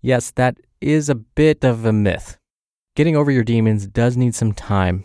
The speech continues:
it does need some attention and some focus. But as Miss Fanuni mentioned, if you stick with it, as always, like I say, if you stay consistent, you can overcome those demons. And sometimes we just can't overcome those demons by ourselves. We may need some outside help, and that's okay.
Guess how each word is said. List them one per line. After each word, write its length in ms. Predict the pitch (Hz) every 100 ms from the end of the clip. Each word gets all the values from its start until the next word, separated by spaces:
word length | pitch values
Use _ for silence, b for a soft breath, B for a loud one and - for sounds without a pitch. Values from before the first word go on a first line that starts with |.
| -
it 160 | - -
does 220 | 113 110
need 200 | 117 110
some 200 | - 104
attention 640 | 110 - 98 92 92 92 -
and 140 | 98
some 120 | 101
focus. 520 | - 101 90 - - - _ _ _ _ _
But 120 | 107
as 140 | 113 107
Miss 200 | 107 -
Fanuni 320 | 110 110 110
mentioned, 640 | 127 139 123 107 110 - _ _ _ _
if 200 | 123 -
you 60 | 127
stick 320 | - 117 107
with 180 | 104 98
it, 160 | 98 - _ _ _ _ -
as 220 | 117 120
always, 320 | 113 107 104
like 180 | 95 82
I 60 | 110
say, 240 | - 95
if 80 | 90
you 40 |
stay 200 | 98 113
consistent, 760 | 120 127 - - 90 - 95 - _ _ _ _ _
you 160 | 120 117
can 500 | - 127 123 110 98
overcome 360 | 98 101 95
those 160 | 92 85
demons. 420 | 92 85 85 - _ _ _ _ _ -
And 120 | 151
sometimes 320 | 208 208 202
we 120 | - 151
just 240 | 160 -
can't 240 | 151 139 -
overcome 440 | 117 - 113 107
those 200 | 107 98
demons 460 | 98 92 95 92 -
by 140 | 110
ourselves. 600 | 127 - 151 - - - -
We 160 | 120
may 180 | 120 117
need 220 | 120 120
some 120 | 123
outside 460 | 98 113 - 113 113
help, 300 | - 139 -
and 120 | 107
that's 220 | 104 -
okay. 400 | 107 - 90 85